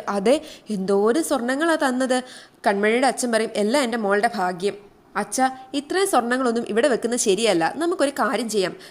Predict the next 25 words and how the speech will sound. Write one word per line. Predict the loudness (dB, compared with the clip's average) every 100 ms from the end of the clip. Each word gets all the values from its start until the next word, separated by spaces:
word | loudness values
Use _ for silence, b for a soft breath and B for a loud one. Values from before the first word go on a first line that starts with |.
| B -2
കൺമണിയുടെ | -2 0 0 0
പേരിൽ | 2 2 0 -2 -4 -2
ഒരു | 0
ലോക്കർ | 2 2 2 0 -2
എടുത്തിട്ട് | -2 -2 -2 0
ആഭരണങ്ങളെല്ലാം | 0 0 -2 -2 -2 0 0 0
അതിൽ | -2 0
വെക്കാം." | -2 -2 -2 -4 -8 -20 _ -4
ലക്ഷ്മി | -4 -2 -2
ചോദിക്കും, | -2 -4 -6
"അതെന്തിനാ | -4 0 2 2 2
വെറുതെ? | 4 4 2 0 B B B
അവര് | -2 0 2 2
പറഞ്ഞ | 2 0
കണക്കിനാണെങ്കിൽ | 0 0 0 0 0 -4 -4
വിവാഹം | -2 0 2 2
ഉടനെ | 2 0
ഉണ്ടാവുമല്ലോ. | 0 2 2 0 0 -4 -6 -20 _ -10
അത്രയും | -10 -6 0 2
നാളത്തേക്ക് | 4 2 2 0 -2 -2 -2
എന്തിനാ | 0 2 2
വെറുതെ | 2 2 0
ഒരു |
ലോക്കറൊക്കെ | 2 2 4 2 0 0
എടുക്കുന്നത്? | -2 -2 -2 -4